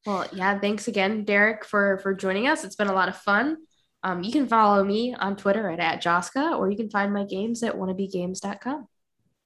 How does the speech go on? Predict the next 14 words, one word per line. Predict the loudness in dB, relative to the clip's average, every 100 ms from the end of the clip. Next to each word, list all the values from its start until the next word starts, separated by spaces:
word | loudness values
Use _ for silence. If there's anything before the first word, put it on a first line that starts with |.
| _ -12 -2
We, | -2 2
we | 6 6
just | 6 4
got | 2
a |
sneak | 2 0 -2 -2
peek. | -2 -2 -4
We | 0
got | 0 2
our | -2 0
first | -2 0
sketch | -2 -2 -4 -4
for | 0 0 0
the | 0 0 -2 -6